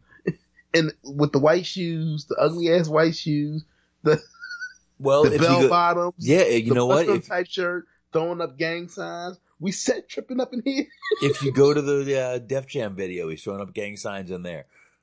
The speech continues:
Speaker 2: Um,
Speaker 1: Yeah,
Speaker 2: but, you know,
Speaker 1: funny shit.
Speaker 2: th-, this kind of brings up exactly what he was talking about. You know, it's funny, the interview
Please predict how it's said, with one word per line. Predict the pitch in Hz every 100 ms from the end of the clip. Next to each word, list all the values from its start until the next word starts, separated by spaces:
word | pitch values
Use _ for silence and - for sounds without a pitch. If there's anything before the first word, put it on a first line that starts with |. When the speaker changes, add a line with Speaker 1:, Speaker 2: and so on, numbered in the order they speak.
| -
Speaker 2:
Um, | 110 104
Speaker 1:
Yeah, | 151 147 -
Speaker 2:
but, | 123 143 143
you |
know, | 156 151
Speaker 1:
funny | 147 180
shit. | 180 - 151 127 196 - _ 139
Speaker 2:
th-, | 151 135
this | 123 160
kind | - 165 131
of |
brings | 101 120 110
up | 110 104
exactly | 87 101 104 - 101
what | 92 92 92
he | 95 90
was | 87
talking | - 113 110 95
about. | 85 80 78 _
You | 87
know, | 85 80 _ _ _ _ -
it's | 117 -
funny, | 180 160 87 _ -
the | 95 104 -
interview | 156 170 120 87 85 73 67